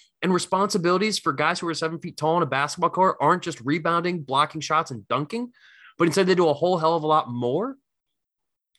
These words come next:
how about we grow with it? So that way we don't have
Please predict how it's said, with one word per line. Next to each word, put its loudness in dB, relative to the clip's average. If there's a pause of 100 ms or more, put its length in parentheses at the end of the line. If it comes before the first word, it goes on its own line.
how -4
about 0
we -2
grow 2 (320)
with 0
it? -4 (2500)
So -4
that 2
way 4
we 0
don't 0
have -4